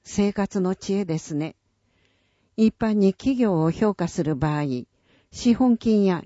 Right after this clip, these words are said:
社員数、売上高を見るようだが、私は利益率こそ最大のポイントと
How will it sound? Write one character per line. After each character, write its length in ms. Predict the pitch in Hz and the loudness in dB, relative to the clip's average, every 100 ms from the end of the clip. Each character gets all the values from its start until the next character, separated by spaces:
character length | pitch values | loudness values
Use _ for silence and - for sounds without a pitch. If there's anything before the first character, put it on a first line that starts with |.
| - | -12
社 240 | - 190 | -4 0
員 240 | 190 196 160 | 2 2 0
数、 360 | - 135 123 - _ _ _ 214 | -6 -10 -10 -16 _ _ _ 0
売 100 | 220 | 2
上 380 | 240 240 233 | 2 2 0
高 300 | 202 185 180 | -2 -4 -2
を 60 | 175 | 0
見 140 | 185 | 2
る 140 | 196 165 | 0 0
よ 120 | 165 | -2
う 40 | |
だ 120 | 160 139 | -2 -2
が、 220 | 135 127 _ _ _ - | -4 -6 _ _ _ -4
私 440 | 180 190 196 - | -2 0 0 0
は 120 | 175 165 | -2 0
利 200 | 180 240 | 0 0
益 260 | 262 247 | 0 -2
率 300 | 208 214 - | -2 -4 -4
こ 160 | - 226 | -6 -6
そ 260 | - 139 - | -4 -6 -6
最 320 | - 208 214 | -6 -2 -2
大 220 | 196 190 | 0 0
の 120 | 185 175 | 0 0
ポ 220 | - 175 | -2 0
イ 120 | 160 | 0
ン 60 | 170 | -2
ト 340 | - 143 - _ _ - | -4 -8 -8 _ _ -4
と 240 | 170 135 | -2 -2